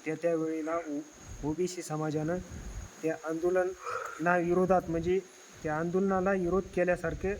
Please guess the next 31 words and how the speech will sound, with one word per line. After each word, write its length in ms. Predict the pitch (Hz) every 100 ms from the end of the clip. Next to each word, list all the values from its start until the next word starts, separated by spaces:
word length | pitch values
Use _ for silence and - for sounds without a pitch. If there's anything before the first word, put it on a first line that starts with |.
| -
आंदोलन 400 | 151 160 180 185
केले. 280 | 170 160 135 - - - - - - - - - -
कारण 240 | 156 160 151 - - -
मराठा 340 | 160 185 196
समाज 320 | - 190 202
हा 80 | 170
ओबीसीमध्ये 640 | 185 185 202 214 208 208 214
तर 80 | 214
येणारच 420 | 208 208 185 151
आहे. 140 | 135 117 - - - - -
कारण 220 | 147 175
ओबीसीमध्ये 680 | 180 175 196 - 190 190 190
येण्यासाठी 560 | 190 185 185 196 175
ओबीसी 360 | 175 185 - 208
ही, 340 | 160 190 208 - - - -
ओबीसी 440 | 170 202 190 220
समाज 400 | 196 180 196 185
हा 60 | 180
ओबीसी 600 | 175 180 180 202 - 214
ही 300 | 170 196 208
एक 220 | 196 147
जात 280 | 170 180 -
समजित 320 | 185 175 165
आहे. 200 | 147 127 113 - - - - 151
ओबीसी 320 | 165 190 190
ही 160 | 185
जात 240 | 180 170 180 180
नसून 340 | 170 196 202
तो 160 | 196 165
प्रवर्ग 440 | - 170 180 185
आहे. 280 | 180 143